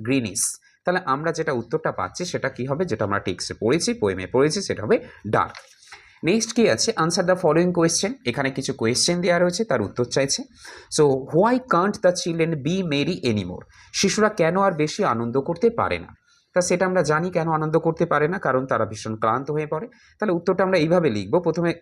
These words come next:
এই সেন্টেন্সটার সাবজেক্টটাকে আমাদের খুঁজে বের করতে হবে, আচ্ছা, চিলড্রেন হচ্ছে সাবজেক্ট, তারপর মডালের সঙ্গে not আছে, সেটাকে আমরা নিয়ে নিতে হবে, কান্ট, বি আছে, বি ইউজ করতে হবে।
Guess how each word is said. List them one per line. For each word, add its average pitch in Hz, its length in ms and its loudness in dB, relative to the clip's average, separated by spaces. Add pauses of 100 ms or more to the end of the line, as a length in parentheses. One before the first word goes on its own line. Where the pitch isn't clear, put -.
(160)
এই 202 140 0
সেন্টেন্সটার 185 560 0
সাবজেক্টটাকে 160 580 -2
আমাদের 165 180 0
খুঁজে 160 260 -2
বের 156 120 4
করতে 160 100 -2
হবে, 156 140 4
আচ্ছা, 151 180 2
চিলড্রেন 135 380 2
হচ্ছে 151 160 -2
সাবজেক্ট, 104 520 -4 (360)
তারপর 165 260 4
মডালের 165 400 2
সঙ্গে 175 280 -2
not 151 300 0
আছে, 160 140 -2
সেটাকে 120 280 -4
আমরা 120 140 0
নিয়ে 113 180 2
নিতে 127 140 0
হবে, - 180 -2
কান্ট, 165 320 0 (500)
বি 160 180 4
আছে, 165 160 0
বি 127 120 -4
ইউজ 135 260 0
করতে 160 280 0
হবে। 233 160 0